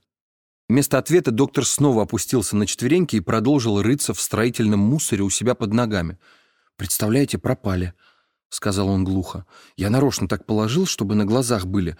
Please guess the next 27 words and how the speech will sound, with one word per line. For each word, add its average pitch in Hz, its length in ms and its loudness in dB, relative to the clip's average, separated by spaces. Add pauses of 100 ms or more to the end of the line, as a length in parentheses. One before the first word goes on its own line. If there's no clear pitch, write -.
(320)
а 90 100 -8
потом 131 260 2
отвлёкся, 131 600 0 (320)
и 123 80 2
всё. 95 380 -2 (640)
Неужели 101 340 2
взял 120 320 2
кто-то? 90 320 -4
Господи, 87 480 -2 (160)
как - 240 -6
неудобно!" 113 560 2 (920)
"Кто?" — - 480 0 (560)
ещё - 280 -2
раз 92 140 -4
спросил 90 440 -4
Старлей, 101 400 -2
отмечая, 107 380 -2
что - 180 -6
в - 140 -12
третий 131 320 2
раз 92 180 0
задаёт 92 560 0
один 98 400 2
и 110 140 -4
тот 110 260 -2
же 104 120 -2
вопрос 95 420 -2